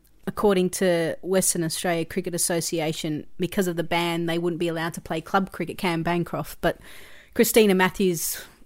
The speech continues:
surveyed all of the club delegates and they decided to allow him to play. So, so I think that's a good step in the right direction. Um, but yeah, th-, that's the differences, and,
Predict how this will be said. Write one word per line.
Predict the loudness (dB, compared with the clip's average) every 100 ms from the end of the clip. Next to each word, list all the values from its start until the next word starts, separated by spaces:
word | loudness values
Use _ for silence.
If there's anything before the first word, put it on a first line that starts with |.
| -12
surveyed | 0 6 6 6 4 6
all | 6 6
of | 4
the | 2 0 0 -2
club | -2 0 0
delegates | 0 0 -2 -2 -2
and | 0
they | 0
decided | -2 -2 0 0 -2 -4
to | -4
allow | -2 -2 -2
him | -2 -4
to | -4 -8
play. | -4 -4 -4
So, | -4 -4 0
so | 4 6
I | 6
think | 6 4
that's | 2 4 2
a |
good | 2 4 2 2
step | 0 2 0 0 -6 0
in | 0
the | 2
right | 2 2
direction. | 2 -2 -2 -2 -4 -6 -10 -20 -20 -20 _
Um, | 0 0 2 -2 -6 -12 -20 -6
but | -2 4
yeah, | 4 4
th-, | 0 2
that's | 2 4
the | 0
differences, | 0 0 -2 -2 -2 0
and, | -2